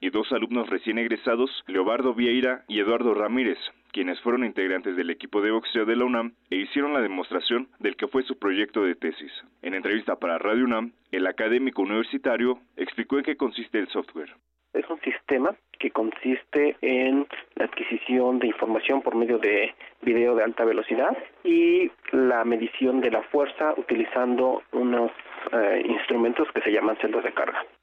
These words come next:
Speaker 2: Inicialmente para cuantificar, eh, la potencia de golpeo,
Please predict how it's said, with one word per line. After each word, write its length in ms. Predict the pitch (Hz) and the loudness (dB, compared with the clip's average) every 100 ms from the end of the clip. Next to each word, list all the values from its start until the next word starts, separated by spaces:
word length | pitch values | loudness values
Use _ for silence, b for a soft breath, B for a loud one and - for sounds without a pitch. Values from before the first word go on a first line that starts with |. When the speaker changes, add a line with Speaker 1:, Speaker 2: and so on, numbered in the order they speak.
| - | 0
Speaker 2:
Inicialmente 800 | 143 143 185 175 160 165 185 | 2 4 4 4 2 2 -2
para 680 | 180 135 113 113 110 110 110 110 110 - - - | 0 0 2 4 4 4 2 0 -6 -12 -14 -4
cuantificar, 760 | 123 - 113 123 - 131 127 - - - | -2 0 -2 -4 -2 0 0 -2 -10 -6
eh, 440 | 123 110 107 - - | 0 2 2 2 0
la 80 | - | -2
potencia 420 | - - 120 120 | -2 -2 -2 0
de 60 | |
golpeo, 480 | 117 117 - 143 160 | 2 0 2 2 2